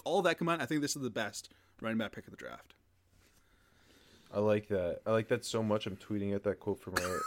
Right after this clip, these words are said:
Speaker 2: <laughs> official account.
Speaker 1: Okay, <laughs> I thought you were gonna put it on, on your account. <laughs>
Speaker 2: No, no, no, no. Uh,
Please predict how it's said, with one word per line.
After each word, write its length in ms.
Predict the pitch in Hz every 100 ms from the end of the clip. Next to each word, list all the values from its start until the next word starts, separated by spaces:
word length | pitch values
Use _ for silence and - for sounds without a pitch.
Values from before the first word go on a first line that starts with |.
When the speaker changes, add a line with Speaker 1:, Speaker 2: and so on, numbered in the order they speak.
| -
Speaker 2:
<laughs> 120 | -
official 360 | - 95 98
account. 240 | - 202 190
Speaker 1:
Okay, 300 | 170 147 -
<laughs> 40 | -
I 60 | 262
thought 160 | 359
you 80 | 269
were 40 | 240
gonna 100 | 214
put 180 | - 180
it 20 |
on, 120 | 147 139
on 100 | 123
your 220 | 120 135
account. 400 | 127 202 - - - -
<laughs> 80 | 202 - - - - - _ -
Speaker 2:
No, 220 | 220 139
no, 40 | 151
no, 200 | 156 151
no. 300 | 127 104 92
Uh, 60 | 110